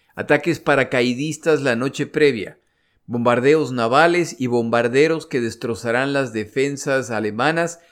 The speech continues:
antes de iniciar los desembarcos. Una vez aseguradas las cabezas de playa, las fuerzas se dirigirán hacia el sureste para empezar a capturar aeródromos, lo que les permitirá extender sus operaciones aéreas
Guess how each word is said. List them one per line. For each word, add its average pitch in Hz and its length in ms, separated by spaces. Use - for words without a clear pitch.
antes 147 380
de 139 100
iniciar 127 420
los 127 180
desembarcos. 123 840
Una 135 180
vez 156 160
aseguradas 147 560
las 143 140
cabezas 139 440
de 117 120
playa, 175 640
las 127 200
fuerzas 170 380
se 156 100
dirigirán 143 600
hacia 160 200
el 135 80
sureste 156 580
para 151 240
empezar 127 480
a 156 80
capturar 131 500
aeródromos, 160 760
lo 131 140
que 143 100
les 135 160
permitirá 143 600
extender 151 600
sus 165 240
operaciones 147 720
aéreas 156 600